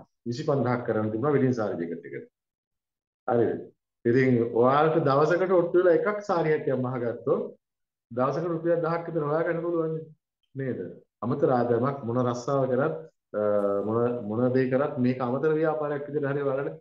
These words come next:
කීයක් හරි හම්බ කරගන්න පුළුවන්. හරියට මේ දේ ඉගෙන ගත්තොත්, හරියට කරොත්. ඒ නිසා පුළුවන් තරමක් උත්සාහ කරන්න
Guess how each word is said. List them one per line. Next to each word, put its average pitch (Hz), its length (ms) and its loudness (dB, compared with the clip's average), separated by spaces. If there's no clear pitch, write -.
කීයක් 131 320 -2
හරි 139 100 -2
හම්බ 117 220 0
කරගන්න 117 340 4
පුළුවන්. 123 300 0
හරියට 135 340 0
මේ 139 160 0
දේ 151 160 2
ඉගෙන 117 160 -2
ගත්තොත්, 104 380 -6
හරියට 117 320 0
කරොත්. 90 220 -4
ඒ - 320 -14
නිසා 131 220 2
පුළුවන් 165 380 2
තරමක් 131 300 -2
උත්සාහ 107 280 -4
කරන්න 107 320 -4